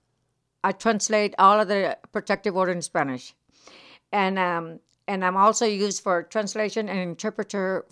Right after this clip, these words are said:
for anything that they need concerning with their goals,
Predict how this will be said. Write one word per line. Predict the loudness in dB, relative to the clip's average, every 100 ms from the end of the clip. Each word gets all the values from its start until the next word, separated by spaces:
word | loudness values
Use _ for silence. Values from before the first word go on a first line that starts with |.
| _ _
for | -6 0 2 2 -2 -2
anything | 0 0 -2 _ 0 0 -2
that | -2
they | 0 0
need | 0 -2 -4 -10 _ _ _ -10
concerning | -8 -6 -6 -6 -6
with | -6
their | -6 -2 4
goals, | 4 2 -6 -8